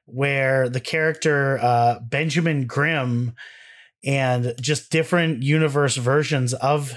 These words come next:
him are going around trying to find, um, the other members of the Fantastic Four and, like, rescue them from the multiverse 'cause they're all, like, trapped and because of, I don't remember who the bad guy in,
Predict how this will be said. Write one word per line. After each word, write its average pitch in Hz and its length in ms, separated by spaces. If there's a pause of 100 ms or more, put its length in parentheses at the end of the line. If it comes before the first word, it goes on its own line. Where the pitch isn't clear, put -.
(120)
him 113 580 (480)
are 117 600 (280)
going 156 320
around 139 760 (240)
trying 143 460
to 139 80
find, 131 840 (340)
um, 117 600 (240)
the 131 200
other 156 320
members 151 440
of 120 140
the 117 80
Fantastic 123 720
Four 113 560 (420)
and, 127 240
like, 113 220
rescue 127 400
them 147 240
from 143 260
the 135 80
multiverse 156 600
'cause 131 140
they're 127 140
all, 120 100
like, 107 180
trapped 113 480
and 107 280 (540)
because 120 320
of, 107 220 (240)
I 117 140
don't 117 180
remember 127 380
who 135 80
the 123 100
bad 120 260
guy 120 260
in, 120 580